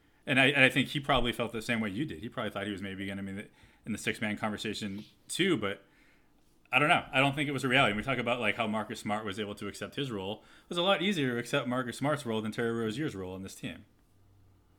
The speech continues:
So, I mean, I'm not saying he didn't have a disappointing year. Like, I'm sure Terry's very disappointed in how this year went. But I just don't, I don't know. I, di-, I, I, I never felt like he got necessarily the, the, the chance and dropped it. I just,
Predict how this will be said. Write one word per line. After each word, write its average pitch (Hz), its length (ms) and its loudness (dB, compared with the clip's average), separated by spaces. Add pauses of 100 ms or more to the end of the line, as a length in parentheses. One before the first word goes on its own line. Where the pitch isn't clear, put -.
(200)
So, 135 160 4
I - 20 8
mean, 139 160 6
I'm 147 80 8
not 165 120 6
saying 139 160 4
he 131 80 6
didn't 127 140 4
have 120 120 0
a 101 40 -6
disappointing 110 480 -6
year. 120 340 -6 (120)
Like, 92 280 -6 (100)
I'm 107 80 -8
sure - 220 -2
Terry's 147 340 0
very 117 240 0
disappointed 92 540 -10 (340)
in 107 80 -4
how 104 140 2
this 90 180 -4
year 95 220 -6
went. 85 160 -10 (440)
But 120 100 4
I 135 60 6
just 139 160 0
don't, 135 360 2
I 131 40 0
don't 143 140 2
know. 127 300 2 (200)
I, 120 100 0
di-, 143 200 0
I, 131 80 0 (100)
I, 139 220 2
I 135 60 6
never 160 200 2
felt 147 220 4
like 127 140 -2
he 117 120 -6
got 110 420 4 (1200)
necessarily 113 420 2
the, 98 200 -6
the, 98 120 -8
the 98 80 -2
chance 110 320 -2
and 92 100 -6
dropped 117 360 -4
it. 80 120 -10
I 92 60 -8
just, - 280 -14